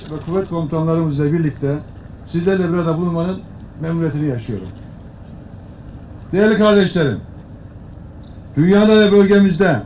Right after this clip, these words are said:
belirsizlik, risk, tehdit ve tehlikenin arttığı kritik bir dönemdeyiz.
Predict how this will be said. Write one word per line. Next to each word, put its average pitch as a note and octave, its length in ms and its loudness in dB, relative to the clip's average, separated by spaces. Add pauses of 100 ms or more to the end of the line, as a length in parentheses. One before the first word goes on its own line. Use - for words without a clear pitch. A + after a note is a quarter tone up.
(180)
belirsizlik, F#3+ 680 4 (300)
risk, F#3 360 2 (220)
tehdit F3+ 420 0 (320)
ve E3 120 -4
tehlikenin F#3 500 -2
arttığı F3+ 540 0 (760)
kritik G#3 320 0
bir G#3 100 0
dönemdeyiz. F#3 680 0